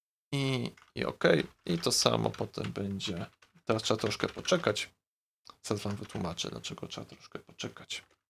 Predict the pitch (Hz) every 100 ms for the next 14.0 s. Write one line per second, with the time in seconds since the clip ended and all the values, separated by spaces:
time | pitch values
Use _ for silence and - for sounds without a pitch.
0 | _ _ _ - - _ - - _ _
1 | _ _ _ _ _ _ _ _ _ _
2 | 135 123 - 104 104 101 - - - _
3 | _ _ 98 101 - - _ 107 107 -
4 | - - - _ - - - - 110 -
5 | - 117 92 98 127 - - _ _ -
6 | 147 131 - 62 - - - - - _
7 | _ _ _ _ _ _ - 71 73 -
8 | - - 131 123 - - 101 104 101 104
9 | - _ _ _ _ _ - 98 98 -
10 | 92 90 95 107 - 110 107 107 - 139
11 | - - 110 - - _ _ _ - -
12 | _ _ _ _ _ _ _ _ _ _
13 | _ _ - 87 98 95 98 - -